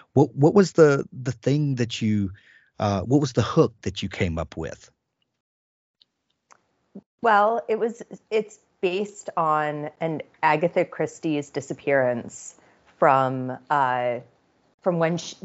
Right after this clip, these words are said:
Speaker 2: from her first husband. So she found out her first husband was cheating on her, and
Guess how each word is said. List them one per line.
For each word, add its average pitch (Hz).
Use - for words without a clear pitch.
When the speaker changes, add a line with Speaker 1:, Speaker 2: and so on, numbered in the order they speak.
Speaker 2:
from 185
her 170
first 160
husband. 123
So 170
she 180
found 165
out 151
her 160
first -
husband 151
was 147
cheating 151
on 131
her, 123
and 156